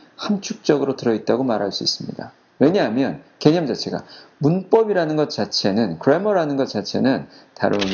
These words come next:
말로 하면 스트럭처를 의미하고, 스트럭처는 다른 말로 하면 신텍스를 의미합니다. 그리고 그 신텍스라는 것 자체가 문장의 구조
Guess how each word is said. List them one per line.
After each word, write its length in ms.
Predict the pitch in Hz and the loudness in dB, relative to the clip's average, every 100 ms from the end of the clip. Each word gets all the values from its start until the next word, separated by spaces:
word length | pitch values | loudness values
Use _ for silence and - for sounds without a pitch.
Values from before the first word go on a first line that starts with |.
| 101 - 110 | -2 0 0
말로 260 | 98 95 95 | 0 0 -2
하면 420 | 95 123 131 - - | 0 -2 -2 -10 -8
스트럭처를 880 | - - - 226 - - 143 117 110 | -6 -2 0 0 0 0 2 2 -2
의미하고, 480 | 104 95 92 131 160 | -2 -2 -2 -2 -2
스트럭처는 500 | - - 233 - 202 | 0 0 0 -2 0
다른 240 | 151 123 | 0 0
말로 200 | 120 110 | 0 0
하면 240 | 104 123 - - - | 0 -2 -4 -14 -18
신텍스를 600 | - - 226 220 - 139 | -2 0 2 -2 -4 -2
의미합니다. 500 | 107 85 71 73 - - | -2 -4 -8 -8 -10 0
그리고 320 | - 190 147 | 2 4 2
그 80 | 131 | 0
신텍스라는 880 | - 208 214 226 220 - 190 175 170 | 0 0 0 0 -2 2 2 2 2
것 140 | 165 | -2
자체가 840 | 156 110 - - 92 110 110 - - - - _ _ _ _ - | -2 -6 -4 -2 2 4 2 0 -14 -20 -20 _ _ _ _ -4
문장의 1040 | 104 110 110 110 107 117 117 147 180 185 - | 0 0 0 0 0 0 0 0 -2 -6 -14
구조 440 | - 147 147 427 | -4 0 4 4